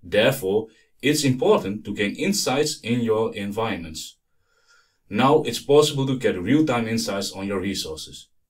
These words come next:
If you want, you can even go back in time. This feature allows you to get a true understanding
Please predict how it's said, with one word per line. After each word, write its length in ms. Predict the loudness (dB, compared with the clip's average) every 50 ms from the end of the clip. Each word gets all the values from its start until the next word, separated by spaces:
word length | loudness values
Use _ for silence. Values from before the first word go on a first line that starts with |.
| _ _ _
If 160 | -4 -4 -4
you 100 | -4 -6
want, 300 | -4 -2 -2 -2 -4 -4 -10 -6
you 140 | -6 -2 -2
can 160 | 0 0 0
even 260 | 0 0 0 2 2
go 140 | 2 2 2
back 240 | 0 -2 -2 0 0
in 160 | 0 0 0
time. 360 | -2 -2 -2 -2 -6 -10 -16 _ _ _ _ _ _ _ _ _ _ _ -2
This 180 | -2 -2 0
feature 400 | 0 -2 -2 -2 -2 -2 -2 -2
allows 400 | -2 0 0 2 4 4 4 4
you 100 | 2 -2
to 80 | -2 -2
get 200 | 0 0 0 0
a 40 | -4
true 280 | -8 0 4 6 6
understanding 640 | 6 6 2 0 -2 -2 -2 -2 -2 -4 -4 -6 -8